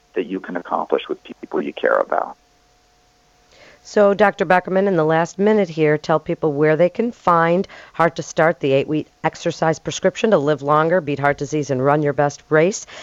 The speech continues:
Speaker 2: and give them one last bit of best advice.
Speaker 1: Yes. Well, you can join us at heart to start dot org or at facebook dot com slash heart to start.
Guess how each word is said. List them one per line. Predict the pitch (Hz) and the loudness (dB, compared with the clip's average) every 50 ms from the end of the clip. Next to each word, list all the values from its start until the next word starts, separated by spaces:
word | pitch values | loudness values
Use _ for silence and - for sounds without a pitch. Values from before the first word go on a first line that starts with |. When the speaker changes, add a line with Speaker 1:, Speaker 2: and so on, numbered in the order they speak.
| - - - | -20 -8 -2
Speaker 2:
and | - 240 254 - | 0 0 2 2
give | 320 370 302 | 0 0 2
them | 262 247 226 208 196 | 2 0 2 2 2
one | 190 185 185 180 | 2 2 2 2
last | 160 151 139 135 135 - - - _ | 2 2 2 2 0 -2 -8 -14 _
bit | - 151 143 | 0 0 0
of | 127 113 - _ _ | 0 -2 -8 _ _
best | - 190 180 - - - | -2 0 0 -2 -2 -2
advice. | 170 147 - - - - - - - - - - - _ _ _ _ _ _ _ _ _ _ _ _ _ _ | -2 -2 0 -2 -4 -4 -4 -8 -14 -18 -18 -18 -20 _ _ _ _ _ _ _ _ _ _ _ _ _ _
Speaker 1:
Yes. | 101 107 98 - - - - - - _ _ | 0 0 0 0 -2 -12 -20 -20 -20 _ _
Well, | 104 104 110 107 107 | -2 0 2 2 2
you | - - 110 110 | 0 -2 -4 -6
can | - - 101 | -6 -6 -8
join | 95 117 113 113 117 117 | 0 2 2 2 4 2
us | 117 113 - - - | 0 0 -2 -2 -4
at | 95 92 | -6 -4
heart | - - 117 113 - | -2 -2 -2 -2 -2
to | - 104 | -6 -8
start | - - - 104 101 104 101 - _ - | -10 -4 -2 0 0 0 0 -4 _ -2
dot | 98 95 92 95 - _ | 0 0 0 0 -4 _
org | 101 104 107 120 135 156 156 - _ _ _ _ _ _ _ | -4 -2 0 0 -2 -2 -4 -10 _ _ _ _ _ _ _
or | - 101 98 90 90 | -8 -4 -2 -2 -2
at | 87 - - | -4 -6 -6
facebook | - 113 110 - - - 107 98 - - | -6 -6 -6 -6 -2 -2 -2 -2 0 0
dot | 107 95 92 - | 0 0 0 0
com | - - 104 104 104 107 104 - | -6 -6 -4 -4 -4 -4 -6 -8
slash | - 104 101 95 95 - - | -4 0 0 0 0 -2 -6
heart | - - 117 117 117 - | -8 -4 -4 -4 -4 -6
to | 113 - - | -10 -12 -12
start. | - - 110 107 123 143 165 | -6 0 0 2 2 0 -4